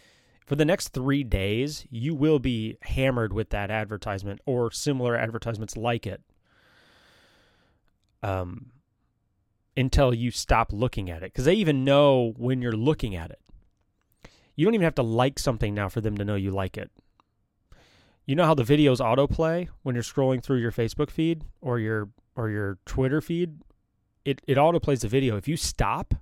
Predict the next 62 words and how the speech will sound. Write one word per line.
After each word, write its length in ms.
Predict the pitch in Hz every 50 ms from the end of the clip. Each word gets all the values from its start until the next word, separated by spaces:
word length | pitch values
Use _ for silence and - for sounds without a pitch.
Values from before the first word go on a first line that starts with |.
| - _ _ _ _ -
and 160 | 131 117 113
watch 240 | 107 104 110 131 -
it 80 | 190 175
for 120 | - 185
thirty 220 | 175 190 190 180 180
seconds, 380 | - 202 196 180 196 165 117
they 160 | 110 139 151
know 240 | 156 131 139 156 160
you 160 | 147 135 131
stopped 380 | 123 - - 135 123 117 - -
and 80 | 107 107
watched 260 | 123 143 139 - -
it 80 | 123
for 120 | - - 110
thirty 220 | - 113 101 104
seconds, 360 | 101 - 110 98 - 110 101
whether 180 | 104 127 143 139
you 200 | 143 135 127 123
click 300 | - - - 160 - -
on 160 | 156 143 135
it 120 | 139 131 -
or 320 | - 127 120 120 117 113
click 240 | 107 - - 139 -
the 80 | - 123
like 220 | 120 127 127 -
button 200 | - 131 117 113
or 120 | 110 101 95
not. 280 | 107 139 135 107 - _ _ _ - _ _ _ _ _ _ _ _ - - - - _ _ -
And 100 | 117 127
they're 60 | 127
like, 180 | 120 110 -
"Ooh, 220 | - 156 170 147 107
he 160 | - - 135
watched 300 | 120 131 139 151 - -
this 120 | 123 107
for 100 | - -
thirty 280 | 101 - 113 104 98 95
seconds. 400 | - - 107 90 - 95 90 92
Maybe 220 | 113 113 110 110
he'll 140 | 95 110 104
like 220 | 95 98 92 - -
this." 400 | 139 123 98 - - - - _ _ _ _ _ _ _ _ _ _ _ _ _ _ _ _ _ _ -
Um, 380 | 107 101 101 98 104 95 107 _ _
same 220 | - 160 160 156
thing 180 | 143 156 143 120
for 220 | - - 123 113
just 240 | 107 117 113 101 104
general 320 | 101 104 107 117 117 107
posts. 500 | - - - 120 113 85 - - - -
They 160 | - 113 110 113
know 220 | 110 120 117 113
if 140 | 110 - -
you're 120 | 117 107
looking 320 | 110 123 113 - 113 107 113
at 80 | 101
a 20 | 101
post 320 | - - 123 131 123 -
for 140 | - - 98
longer 260 | 98 98 92 90 90
than 160 | 87 92 92
other 200 | 92 87 92 87
posts. 580 | - - 87 85 92 - - - - - -